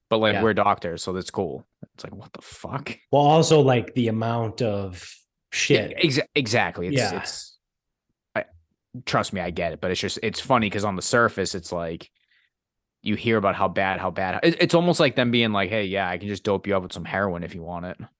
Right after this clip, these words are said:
Speaker 2: Yeah. <laughs> Basically. Um, I can't find anything. I typed in,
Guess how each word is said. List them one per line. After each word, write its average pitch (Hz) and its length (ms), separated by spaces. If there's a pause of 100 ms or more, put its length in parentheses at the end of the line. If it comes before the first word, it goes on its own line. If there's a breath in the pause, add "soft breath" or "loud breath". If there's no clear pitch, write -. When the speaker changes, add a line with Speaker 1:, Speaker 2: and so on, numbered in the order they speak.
(380)
Speaker 2:
Yeah. 175 1800 (580)
<laughs> - 540
Basically. 101 640 (2250)
Um, 104 760
I 110 100
can't 185 240
find 127 300
anything. 95 500
I 92 120
typed 139 360
in, 107 440